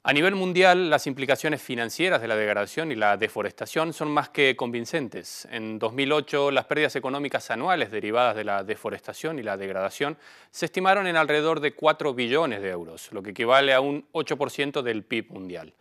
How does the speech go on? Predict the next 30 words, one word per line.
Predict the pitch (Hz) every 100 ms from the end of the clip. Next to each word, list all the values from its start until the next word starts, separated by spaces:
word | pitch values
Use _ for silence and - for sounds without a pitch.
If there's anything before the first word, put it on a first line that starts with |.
| _ - -
La | 120
necesidad | 123 131 139 160
urgente | 143 175 180 135
de | 120 113
diversificación | 107 113 107 110 107 101 101 127
económica | 120 110 135 151 113 101
y | 101
la | 98
gestión | - - 131 120
sostenible | 127 - 113 160 175
de | 113
los, | 101 95 - -
eh, | 123 98 82 85
recursos | 104 98 117 110
naturales | 104 101 131 143 147 - _ - - _
se | -
destaca | 175 165 202 185
en | 180
el | 147
Acuerdo | 139 160
de | 156
París, | 139 147 151 - -
el | 127 120
cual | 135 131
promueve | 127 131 139 131
economías | 123 120 135 120
más | 123 -
resilientes | - 117 120 123 185 156 175 - -
y | 127
bajas | 110 - 101 - -